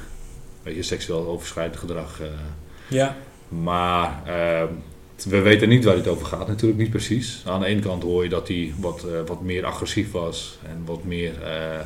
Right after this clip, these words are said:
Speaker 1: en, en uit de toon geslagen is geweest tegen een, eh, tegen een vrouwelijke, eh, collega.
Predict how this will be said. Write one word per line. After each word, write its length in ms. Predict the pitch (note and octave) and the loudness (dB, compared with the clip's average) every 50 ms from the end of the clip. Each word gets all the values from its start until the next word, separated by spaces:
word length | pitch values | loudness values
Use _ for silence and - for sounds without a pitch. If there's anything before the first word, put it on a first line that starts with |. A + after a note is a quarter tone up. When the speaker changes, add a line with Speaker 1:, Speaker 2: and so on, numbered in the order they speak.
| D2+ - - - - - - - - - - - | -12 -12 -12 -10 -8 -8 -8 -8 -8 -10 -12 -10
Speaker 1:
en, 100 | D#2+ D#2+ D#2+ | -8 -8 -8
en 140 | D#2+ D#2+ - | -8 -6 -4
uit 160 | - F2+ F2 | -4 -2 -2
de 100 | - D#2+ | -4 -2
toon 240 | - - - G#2+ G#2 | 0 2 2 2 2
geslagen 480 | G#2+ - - A#2+ G#2+ A2 G#2 G2+ - G#2+ | 0 0 0 0 0 -2 -2 0 0 0
is 80 | G#2 | 0
geweest 520 | - - G2+ G2+ A2+ B2 A#2+ - - - - - - - | 0 2 2 4 4 2 2 0 -6 -10 -12 -16 -12 -6
tegen 280 | - G2+ F#2+ F#2 F#2+ | -4 -4 -2 -2 0
een, 180 | F#2+ G2 F#2+ F#2+ | 0 0 0 0
eh, 260 | F#2+ F#2+ F#2+ F#2+ F#2 | 0 -2 -2 -4 -4
tegen 260 | - G2 F2 - F#2+ | -4 -4 -4 -4 -4
een 200 | F#2 F#2 F#2 F2+ | -4 -4 -6 -6
vrouwelijke, 640 | - G#2 F#2+ F#2 F#2+ F#2 F2+ E2+ - - F2 E2 E2 E2 - - - - - - - - - - - - - - - | -4 -2 -2 0 0 -2 -4 -6 -6 -6 -6 -6 -6 -8 -10 -14 -18 -20 -20 -20 -20 -20 -20 -20 -20 -20 -20 -16 -14
eh, 60 | D#2+ D#2+ D#2 D#2+ D#2+ D#2+ E2 E2+ E2+ E2 E2+ - - - - - | -14 -12 -12 -12 -12 -10 -10 -10 -10 -12 -12 -14 -16 -16 -2 2
collega. 540 | A2+ G#2 G2+ G2 G2 F#2 - G2 G2 A2+ | 4 6 8 8 8 6 4 0 -2 -2